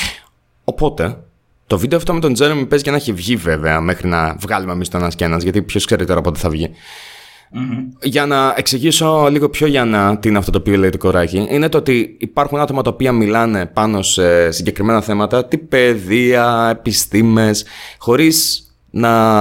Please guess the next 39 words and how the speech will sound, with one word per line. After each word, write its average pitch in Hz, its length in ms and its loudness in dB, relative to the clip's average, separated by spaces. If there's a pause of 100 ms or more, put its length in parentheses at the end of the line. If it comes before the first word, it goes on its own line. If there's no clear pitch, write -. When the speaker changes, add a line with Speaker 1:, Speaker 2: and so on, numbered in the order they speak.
(280)
Speaker 1:
έχουνε 104 640 0
ούτε 117 160 -2
κάποια 135 280 0
ειδίκευση 98 400 0
πάνω 90 180 0
σε 92 80 -2
αυτό, 92 220 0
το - 80 -4
οποίο 233 160 -2
δεν 190 80 0
σημαίνει 156 200 0
ότι 104 100 2
δεν 101 80 -2
θα 87 60 0
πρέπει - 160 -2
να 92 60 0
μιλάς 90 640 -2 (180)
για 90 100 -4
το - 80 -2
συγκεκριμένο 95 380 0
Speaker 2:
Ακριβώς. 95 260 0
Speaker 1:
θέμα, 185 140 -6
αλλά 175 240 0
ίσως 180 180 -6
θα 180 100 -2
πρέπει - 180 -2
να 165 100 0
βάζεις 165 280 -2
το 151 300 2 (400)
«πιστεύω», 170 840 0
«χωρίς 95 280 0
να 110 80 2
γνωρίζω 107 360 2
πλήρως», 143 720 0
«αυτή 104 200 -4
είναι 107 100 2
η - 20 2
άποψή 110 400 -2
μου», 135 280 0